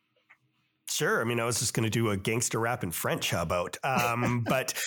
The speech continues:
you know, the reality is, is, y-, you know what? If, if you're interested in what we do, we're always looking for engineers and designers and people that just wanna make a difference, even on the business side. So if you're interested, reach out to me directly. You know, go to T T T dot studio. There's no dot com. We're that sophisticated.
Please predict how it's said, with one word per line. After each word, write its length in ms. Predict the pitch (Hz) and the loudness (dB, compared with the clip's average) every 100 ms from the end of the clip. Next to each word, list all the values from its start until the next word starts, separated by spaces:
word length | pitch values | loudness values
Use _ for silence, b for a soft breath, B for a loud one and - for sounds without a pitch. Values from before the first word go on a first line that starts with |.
| B | B
you 60 | 185 | 2
know, 100 | 196 | 2
the 80 | 202 | 2
reality 460 | 226 240 233 190 | 2 2 2 2
is, 180 | 180 180 | 2 2
is, 300 | 160 127 - | 2 2 0
y-, 120 | 160 151 | -4 -6
you 100 | 165 | 0
know 140 | 151 151 | 0 0
what? 180 | 160 156 | -2 -4
If, 100 | 175 | -2
if 220 | 160 165 | 0 0
you're 100 | 180 | 0
interested 300 | 170 - 196 | 0 0 0
in 60 | |
what 100 | 170 | 2
we 80 | 156 | 0
do, 160 | 127 131 | 0 0
we're 140 | 135 | 2
always 180 | 139 139 | 0 0
looking 180 | 131 127 | -2 -2
for 160 | 123 | 0
engineers 460 | 117 117 107 104 107 | 0 2 2 2 0
and 80 | 110 | 0
designers 580 | 110 107 104 101 107 131 | 0 0 0 0 0 0
and 120 | 127 | 0
people 160 | 175 | -2
that 60 | 113 | -4
just 120 | - | -2
wanna 140 | 117 110 | 0 0
make 180 | 107 | -2
a 20 | 92 | -4
difference, 360 | 95 117 107 | -4 -2 -2
even 100 | 107 | -2
on 80 | 101 | -4
the 60 | 95 | -2
business 320 | 95 113 - | -2 0 0
side. 200 | 131 156 | 0 0
So 100 | 165 | 0
if 100 | 147 | 0
you're 120 | 190 | 0
interested, 380 | 165 170 208 190 | 0 0 -2 0
reach 180 | 240 247 | 0 0
out 140 | 254 | 0
to 80 | 165 | 0
me 140 | 202 | 0
directly. 500 | 120 107 156 - - - | 0 0 0 -2 -4 -2
You 80 | 135 | -2
know, 100 | 143 | 0
go 140 | 233 | 0
to 80 | 247 | 0
T 180 | - 202 | 0 0
T 160 | 226 | 0
T 320 | - 214 208 202 B - | 0 2 2 0 B -4
dot 220 | 147 165 | -2 -2
studio. 400 | - 139 160 247 | -2 0 0 -2
There's 160 | 131 110 | -2 0
no 120 | 131 | 0
dot 220 | 127 123 | 0 -2
com. 220 | - 139 220 | 0 -2 0
We're 120 | 107 | 0
that 160 | 107 | -2
sophisticated. 640 | - 110 - - 135 - | -2 -2 -2 0 -2 -2